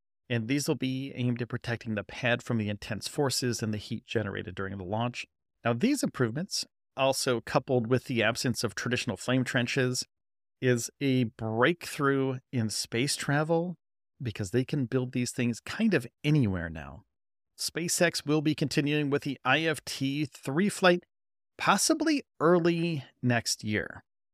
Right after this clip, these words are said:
uh, according to Kathy Leaders, who's the lead of Starbase at Boca Chica, Texas, the Star Factory down there. So we're gonna keep our eye on this story, and please stay tuned for more information and more coverage from Starbase.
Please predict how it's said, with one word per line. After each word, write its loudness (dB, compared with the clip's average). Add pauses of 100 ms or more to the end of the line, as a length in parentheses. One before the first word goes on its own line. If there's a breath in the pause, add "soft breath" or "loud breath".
(200)
uh, -2
according 2
to 0
Kathy -2
Leaders, -2
who's -2
the 0 (680)
lead 0
of -6
Starbase 0 (100)
at -2
Boca -2
Chica, -6
Texas, -6
the -14
Star 2
Factory -6
down -10
there. -14 (760)
So 0
we're 6
gonna 4
keep 6
our 2 (100)
eye 10
on 8
this 4
story, 6
and -2
please -2
stay 2
tuned 0 (180)
for 2
more 2
information 0
and 2
more 2
coverage 2 (340)
from 0
Starbase. -4